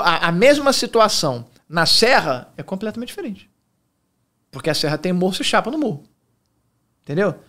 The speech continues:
Então, é, depende de cada caso. A gente tem um, um, um,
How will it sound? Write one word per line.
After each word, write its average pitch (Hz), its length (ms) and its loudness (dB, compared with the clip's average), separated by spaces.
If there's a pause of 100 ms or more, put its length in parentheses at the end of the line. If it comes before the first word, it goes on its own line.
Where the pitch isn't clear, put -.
(300)
Então, 151 400 2
é, 214 400 2 (180)
depende 170 760 -2 (380)
de 180 140 -10
cada 170 280 -2
caso. 139 420 0 (1120)
A 151 120 0
gente 214 200 2
tem 226 140 4
um, 196 80 4
um, 160 420 -2
um, 120 340 -8